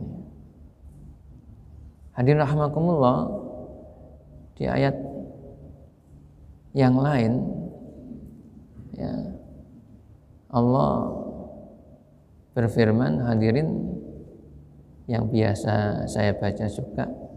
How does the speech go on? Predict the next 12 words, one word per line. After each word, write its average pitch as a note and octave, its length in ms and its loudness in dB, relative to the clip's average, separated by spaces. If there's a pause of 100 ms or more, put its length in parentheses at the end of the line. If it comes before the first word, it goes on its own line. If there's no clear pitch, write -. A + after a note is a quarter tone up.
(800)
ya, - 100 -10 (800)
dalam A2+ 480 -4 (1700)
surat G#2+ 480 0
Munafikun G#2 800 2
ayat G#2+ 240 4
sepuluh, A2 800 2 (2250)
orang-orang C3 720 4
yang C#3+ 220 6 (340)
dalam B2 320 6
hidupnya B2 480 4
diberikan A#2 560 4
kemampuan, B2 960 2